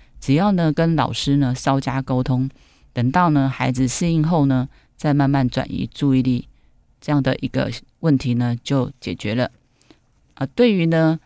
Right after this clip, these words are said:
带玩具到幼儿园这件事情，到底该不该做呢？呃，以我们幼儿园来说，呃，我们呢，会有一个贴心的做法，因为其实这样的一个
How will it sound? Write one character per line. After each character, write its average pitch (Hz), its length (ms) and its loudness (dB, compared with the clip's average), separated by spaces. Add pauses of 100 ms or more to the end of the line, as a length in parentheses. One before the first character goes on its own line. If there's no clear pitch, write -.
(140)
带 156 300 -2 (240)
玩 139 340 0
具 165 220 0
到 156 260 -2
幼 175 160 2
儿 139 140 4
园 135 280 2
这 151 120 -6
件 139 200 0
事 131 160 -4
情， 123 240 -2 (420)
到 156 200 2
底 120 240 -4
该 135 160 0
不 - 120 -8
该 127 240 -2
做 123 300 -2
呢？ 117 240 -2 (1500)
呃， 135 180 -2
以 170 120 2
我 202 120 4
们 131 440 2
幼 180 120 2
儿 143 80 4
园 135 200 4
来 131 180 0
说， 131 420 0 (240)
呃， 131 100 -2
我 131 160 2
们 127 200 4
呢， 131 160 2
会 175 180 -2
有 131 80 2
一 131 80 0
个 127 180 -4
贴 170 220 -2
心 165 160 0
的 143 80 2
做 135 240 -2
法， - 260 -12 (340)
因 196 140 2
为 208 120 4
其 147 180 0
实 135 180 0
这 - 160 -4
样 151 200 4
的 - 240 -4
一 135 100 0
个 120 320 -4